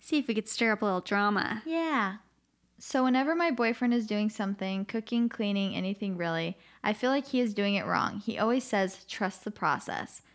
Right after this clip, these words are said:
Speaker 2: jokingly, and whatever he's doing always just works out and totally rocks. So it's become a real piece of advice in our house. Ha ha. Whenever," I don't know, I'm like,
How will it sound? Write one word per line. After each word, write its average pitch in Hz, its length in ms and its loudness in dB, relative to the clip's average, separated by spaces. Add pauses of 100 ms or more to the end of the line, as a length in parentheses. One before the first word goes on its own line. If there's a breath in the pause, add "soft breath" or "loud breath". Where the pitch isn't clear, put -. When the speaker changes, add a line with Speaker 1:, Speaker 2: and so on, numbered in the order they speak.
(120)
Speaker 2:
jokingly, 185 680 -2
and 202 120 0
whatever 202 280 2
he's 262 200 0
doing 214 260 0
always 208 240 0
just 247 220 -4
works 208 240 -4
out 175 180 2
and 196 80 -2
totally 190 320 -2
rocks. - 440 -2 (280 loud breath)
So - 140 0
it's 247 120 0
become 311 280 -2
a 302 80 2
real 233 180 2
piece 233 200 -4
of - 80 -8
advice 202 360 0
in 190 60 -2
our 180 100 -2
house. 196 340 -4
Ha - 120 -6
ha. - 260 -4 (280 loud breath)
Whenever," 226 560 0
I 202 80 -2
don't 190 160 -6
know, 226 80 -4
I'm 240 80 2
like, 254 140 -2